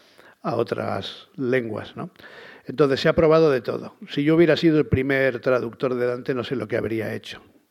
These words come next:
Quizá había, habría probado a traducir en tercetos. Y Ángel Crespo se empeñó mucho en hacerlo así, incluso escribió, ¿no? un artículo que decía, "O terza rima o nada",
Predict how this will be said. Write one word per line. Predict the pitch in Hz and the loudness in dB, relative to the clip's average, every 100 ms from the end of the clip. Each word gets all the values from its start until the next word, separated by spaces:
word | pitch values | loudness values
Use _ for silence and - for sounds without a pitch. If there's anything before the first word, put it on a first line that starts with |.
| _ - | _ -16
Quizá | 113 147 | -6 0
había, | 131 131 | 2 2
habría | 127 - 127 127 147 | 0 0 -2 2 2
probado | 147 131 131 123 127 247 240 | 2 2 2 2 0 -4 -8
a | 254 139 | -6 -4
traducir | 117 113 104 127 | -6 -8 -6 -4
en | 117 104 | -4 -6
tercetos. | 107 101 117 - - - - - - - - _ | -10 -8 -12 -12 -18 -20 -20 -20 -18 -18 -20 _
Y | 185 160 | 4 6
Ángel | 151 156 175 143 | 6 4 2 2
Crespo | 160 - 170 | 0 2 0
se | - 139 | 2 0
empeñó | 120 120 135 135 | -2 -4 -4 -2
mucho | 156 - | -2 -2
en | 123 | -6
hacerlo | 117 131 127 117 | -4 -4 -2 -2
así, | - 135 151 117 | -2 -4 -4 -8
incluso | 110 123 123 | -6 -4 -4
escribió, | 113 - 113 120 131 127 | -4 -6 -6 -2 -2 -4
¿no? | 131 | -10
un | 151 131 131 120 113 120 | -12 -12 -14 -14 -16 -12
artículo | - - 123 127 | -12 -10 -8 -6
que | 123 | -6
decía, | 110 101 117 107 - - - - | -8 -10 -12 -12 -16 -20 -20 -18
"O | - 117 - | -8 -8 0
terza | 143 143 - - 117 | 2 2 -4 -6 -6
rima | 110 135 143 151 147 - _ _ _ | -6 -8 -6 -8 -12 -18 _ _ _
o | - 127 | -8 -6
nada", | 113 - - | -6 -8 -8